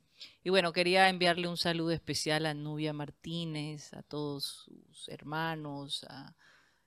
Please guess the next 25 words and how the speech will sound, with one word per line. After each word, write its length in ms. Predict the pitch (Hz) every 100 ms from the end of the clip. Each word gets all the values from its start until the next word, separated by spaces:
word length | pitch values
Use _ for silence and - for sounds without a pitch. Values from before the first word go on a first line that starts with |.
| -
eh, 140 | -
por 160 | - 151
supuesto 400 | 147 147 143 151
a 20 |
sus 300 | - 147 -
hijos, 560 | 190 180 170 160 - -
desearles 1040 | 151 147 160 151 151 160 156 147 - -
que 100 | -
en 100 | 147
este 180 | 143 -
momento 960 | 160 156 156 156 160 - 160 156 147 147
difícil 640 | 156 - 170 - - 233 _ _ _ _ _ _ -
la 160 | 160
familia 460 | - 160 156 151 151
se 160 | 160
una, 580 | 156 170 170 160 151 151 151 _ _ - - _ _
eh, 380 | - - 131 -
se 140 | - 160
celebre 420 | 165 160 170 175
la 140 | 175
vida 220 | 165 180 196
de 40 |
una 140 | 170
mujer 340 | 175 156 175 -
que 180 | -